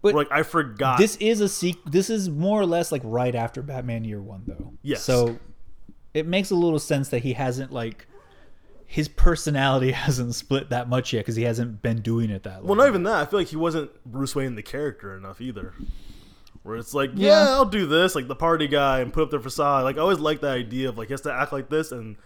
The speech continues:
Speaker 2: at a moment's notice goes, "I'm Bruce, I'm Batman now. Like, I'm doing my
Speaker 1: Yeah.
Speaker 2: thing."
Speaker 1: Yeah, they, I, I feel like they might have done that a little better in the movie, honestly.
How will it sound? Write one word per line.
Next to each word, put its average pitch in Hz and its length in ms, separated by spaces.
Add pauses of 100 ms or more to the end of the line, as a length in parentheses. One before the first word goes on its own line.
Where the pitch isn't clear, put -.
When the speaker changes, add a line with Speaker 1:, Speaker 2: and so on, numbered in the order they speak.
(140)
Speaker 2:
at 127 100
a 117 40
moment's 143 340
notice 143 340 (120)
goes, 110 340 (440)
"I'm 117 180
Bruce, 113 220
I'm 117 180
Batman 107 400
now. 90 240
Like, 87 180
I'm 98 100
doing 131 180
my 127 60
Speaker 1:
Yeah. 113 220
Speaker 2:
thing." 92 140
Speaker 1:
Yeah, 151 400
they, 180 360
I, 196 60
I 196 60
feel 339 200
like 339 140
they 214 100
might 175 160
have 147 100
done 143 140
that 131 160
a 120 40
little 117 240
better 110 180
in 107 80
the 107 80
movie, 107 260
honestly. 101 520